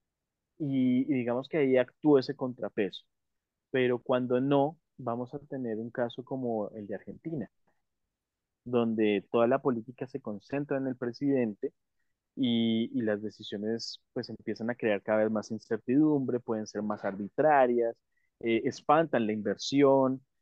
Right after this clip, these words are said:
Nosotros tenemos el caso de, del dólar blue en Argentina. Eh, es algo muy simpático. El, el dólar de mercado negro suele ser el más barato, ¿no?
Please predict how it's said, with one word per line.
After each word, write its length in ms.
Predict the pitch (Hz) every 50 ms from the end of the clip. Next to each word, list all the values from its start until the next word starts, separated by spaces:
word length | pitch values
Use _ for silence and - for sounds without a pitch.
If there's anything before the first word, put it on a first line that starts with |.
| _ -
Nosotros 440 | - 113 104 110 101 110 117 113 -
tenemos 420 | - 131 113 104 107 113 - -
el 120 | 139 127 -
caso 640 | - 110 104 104 - 117 117 117 120 120 127 131 -
de, 380 | 143 123 117 113 110 104 101 101
del 180 | - 113 107 101
dólar 300 | 110 110 101 107 110 110 123
blue 260 | 120 131 135 131 127
en 80 | 123 127
Argentina. 680 | 127 - - 117 104 _ - 127 123 117 110 107 123 _ _ _ _ _ _ _ _ _ _ _ _ _ _ -
Eh, 400 | - 120 117 113 110 110 113 - 123
es 180 | 131 123 -
algo 220 | 120 117 120 131 131
muy 180 | 135 135 127
simpático. 720 | - 135 135 127 - 143 127 117 - 120 - 131 123 123 -
El, 240 | 127 123 113 110 -
el 120 | 113 117 113
dólar 240 | 117 113 113 117 127
de 100 | 147 147
mercado 400 | 151 131 - - 113 104 107 113
negro 320 | 120 131 131 127 123 131 127
suele 200 | - 135 127 131
ser 120 | - 139 135
el 60 | 139
más 160 | 139 131 131
barato, 380 | 139 139 143 180 170 - 104 101
¿no? 160 | 110 - -